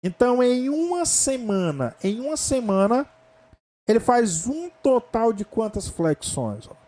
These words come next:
vinte mais vinte mais vinte dá igual a oitenta, oitenta mais vinte, cem, cento e vinte.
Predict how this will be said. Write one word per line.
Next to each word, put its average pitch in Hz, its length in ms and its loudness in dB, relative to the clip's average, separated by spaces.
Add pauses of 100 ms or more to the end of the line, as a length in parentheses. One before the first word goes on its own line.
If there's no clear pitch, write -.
(460)
vinte 165 360 0
mais 165 340 2
vinte 143 280 -6
mais 175 320 2
vinte 214 380 -4
dá 180 180 4
igual 143 280 4
a - 20 6
oitenta, 202 600 0
oitenta 165 340 -2
mais 160 340 0
vinte, 147 200 -6 (100)
cem, 214 500 -2
cento - 460 -2
e 262 40 -2
vinte. 175 600 -8